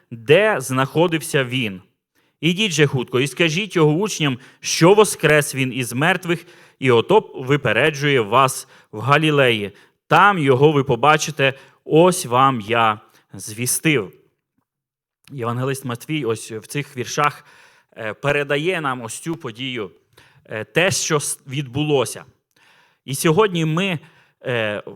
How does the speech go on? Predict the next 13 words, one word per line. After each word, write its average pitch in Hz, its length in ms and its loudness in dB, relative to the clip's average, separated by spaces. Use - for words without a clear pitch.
все - 460 -4
це 196 320 0
сприймаємо 165 680 0
через 143 380 -2
призму 160 420 -4
того, 151 300 -2
що 135 220 -12
написано 117 540 -12
у 101 80 -16
Біблії, 98 460 -16
вірою. 110 440 -6
Е, 107 240 -6
і, 131 360 0